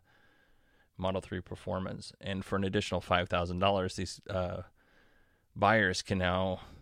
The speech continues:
increase the top speed from one forty-five to one hundred fifty-five miles an hour.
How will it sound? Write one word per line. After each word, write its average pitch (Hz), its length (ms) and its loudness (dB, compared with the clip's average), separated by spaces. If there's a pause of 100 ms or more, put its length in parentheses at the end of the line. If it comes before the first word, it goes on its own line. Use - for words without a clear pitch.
(240)
increase 101 380 -2
the 92 100 -6
top 87 240 0
speed 95 340 -2
from 92 280 -2
one 95 180 0
forty-five 95 560 -2
to 92 100 -2
one 92 180 -2
hundred 92 240 -2
fifty-five 85 460 -2
miles 85 280 -2
an 87 60 -6
hour. 90 240 0